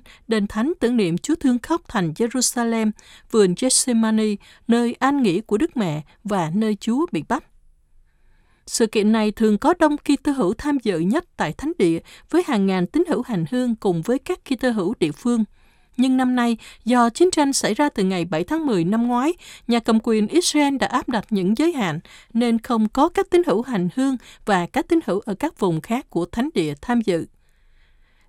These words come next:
Đức Hồng Y Pizzaballa nói, "Chúng ta ở đây để nhắc lại một lần nữa tình yêu của chúng ta đối với Chúa Giêsu,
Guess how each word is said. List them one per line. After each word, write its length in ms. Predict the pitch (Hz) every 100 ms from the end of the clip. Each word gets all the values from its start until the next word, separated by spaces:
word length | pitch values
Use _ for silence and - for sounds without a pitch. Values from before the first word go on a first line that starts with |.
| -
Đức 140 | 330
Hồng 120 | 262
Y 140 | 208 214
Pizzaballa 840 | 240 226 - 208 - 202 196 185
nói, 240 | 180 196 262 _ _ _ _
"Chúng 160 | - 339
ta 200 | - 294
ở 120 | 190
đây 300 | 175 233 233 -
để 100 | 180
nhắc 220 | 269 339
lại 120 | 226
một 160 | 196 208
lần 220 | 196 190
nữa 200 | 185 196 -
tình 180 | 208 185
yêu 180 | 196
của 100 | 202
chúng 180 | 240 320
ta 300 | 349 294 285 277
đối 80 | 302
với 160 | 330 330
Chúa 140 | 339
Giêsu, 440 | 311 277 - 269